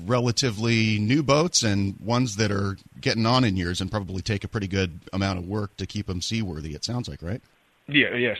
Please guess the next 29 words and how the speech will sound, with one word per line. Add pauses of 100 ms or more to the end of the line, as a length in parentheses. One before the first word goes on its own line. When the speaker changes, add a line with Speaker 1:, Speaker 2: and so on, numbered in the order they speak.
Speaker 2:
that
is
correct.
It,
it
sure
does.
It
doesn't
just, (580)
not
me,
it
takes
the
whole
yard,
a
whole
team (420)
to
get (200)
everything
done
efficiently, (100)
correctly
the
first
time.